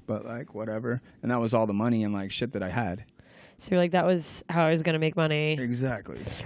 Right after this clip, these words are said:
Speaker 2: Were you planning, like, I'll make money off of this, and then I'll, by then I'll have had I'll have found a job.
Speaker 1: Yeah.
Speaker 2: And I'll be stable.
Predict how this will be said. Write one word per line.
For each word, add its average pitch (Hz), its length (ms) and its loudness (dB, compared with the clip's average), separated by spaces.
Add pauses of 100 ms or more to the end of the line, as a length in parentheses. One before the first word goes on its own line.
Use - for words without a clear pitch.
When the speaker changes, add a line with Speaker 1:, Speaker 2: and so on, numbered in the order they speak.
Speaker 2:
Were 220 80 2
you 226 160 2
planning, 254 340 2
like, 202 220 2
I'll 247 120 4
make 226 160 0
money 208 140 4
off 196 80 4
of 190 140 -2
this, 226 220 0
and 185 180 0
then 180 100 4
I'll, 180 540 2
by 190 240 2
then 190 200 2
I'll 170 220 2
have 147 180 0
had 165 520 2 (720)
I'll 180 100 2
have 170 120 0
found 170 280 2
a 170 60 2
job. 156 480 2 (160)
Speaker 1:
Yeah. 139 300 0 (260)
Speaker 2:
And 170 100 0
I'll 160 80 4
be 160 100 2
stable. 160 560 2